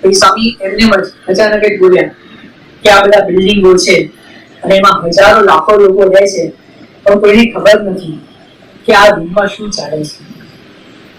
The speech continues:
એ સ્વામી સહેજ જ બોલ્યા હતા, નાસ્તો કરતા કરતા. એટલે અમે બધા સામે બેઠા હતા, શબ્દો સાંભળ્યા, પણ આમ બહુ કે આમ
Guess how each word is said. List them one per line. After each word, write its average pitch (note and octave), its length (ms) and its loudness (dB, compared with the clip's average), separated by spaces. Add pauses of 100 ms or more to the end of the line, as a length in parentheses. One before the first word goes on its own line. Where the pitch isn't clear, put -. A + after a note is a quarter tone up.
એ F#3+ 40 2
સ્વામી A3 260 2
સહેજ A#3 340 0
જ - 20 -14
બોલ્યા E3 220 -2
હતા, D#3+ 140 -2
નાસ્તો F#3 520 -4
કરતા F#3+ 300 0
કરતા. E3 260 -8 (460)
એટલે F3+ 280 2
અમે F#3+ 160 -4
બધા G3 180 2
સામે G3 240 -6
બેઠા G#3+ 340 0
હતા, D#3+ 300 -8 (240)
શબ્દો A3+ 340 2
સાંભળ્યા, - 580 0 (280)
પણ F3+ 100 -2
આમ F#3+ 200 0
બહુ G3+ 180 4
કે G#3+ 100 0
આમ G#3+ 280 -6